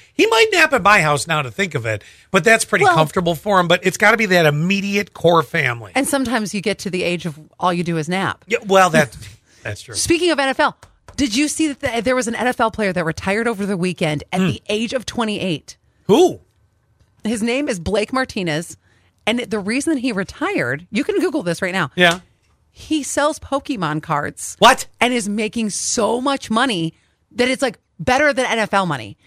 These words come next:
Speaker 2: So one of his cards, he has a rare card, it's nearly seven hundred thousand dollars.
Speaker 1: Oh, my gosh.
Speaker 2: Mm-hmm.
Speaker 1: What, do we know what position this guy played? Couldn't have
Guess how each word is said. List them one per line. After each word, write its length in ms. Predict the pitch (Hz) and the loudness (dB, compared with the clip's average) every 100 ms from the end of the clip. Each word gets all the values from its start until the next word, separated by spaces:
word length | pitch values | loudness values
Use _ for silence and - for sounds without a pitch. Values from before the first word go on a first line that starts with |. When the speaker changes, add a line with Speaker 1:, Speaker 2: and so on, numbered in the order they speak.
| _ _ - | _ _ -4
Speaker 2:
So 180 | 302 240 | 0 2
one 220 | 196 262 | 2 0
of 100 | 294 | -2
his 160 | 302 | -4
cards, 680 | - - 233 160 131 - - - _ _ | -6 -2 0 0 -4 -10 -14 -16 _ _
he 160 | _ 214 | _ -2
has 180 | 220 220 | 0 -2
a 120 | 185 | -2
rare 320 | 165 170 202 | -2 0 0
card, 400 | 240 - 196 170 143 _ _ _ | -2 0 2 2 -2 _ _ _
it's 140 | - 196 | -10 -4
nearly 340 | 202 214 208 | -2 -2 -4
seven 400 | - 208 190 220 | -4 -2 -2 -2
hundred 560 | 190 202 185 170 165 - _ | -6 -4 -4 -4 -6 -10 _
thousand 400 | 160 151 156 151 | 0 2 0 -2
dollars. 300 | 143 131 175 | -2 -4 -4
Speaker 1:
Oh, 300 | 202 226 247 - | -2 0 -2 0
my 220 | 131 117 | 0 2
gosh. 400 | 131 165 196 - | 0 -2 -4 -4
Speaker 2:
Mm-hmm. 220 | 220 202 | -2 0
Speaker 1:
What, 340 | 262 320 - - | 0 -2 -4 -2
do 80 | |
we 160 | 294 254 | 0 0
know 160 | 262 320 | 0 0
what 180 | 427 | 0
position 460 | 415 214 214 220 247 | -2 0 0 0 -4
this 160 | 240 - | -4 0
guy 180 | 226 220 | 0 2
played? 260 | 233 220 - - - | 0 -2 -4 -10 0
Couldn't 220 | 330 | 2
have 60 | 427 | 4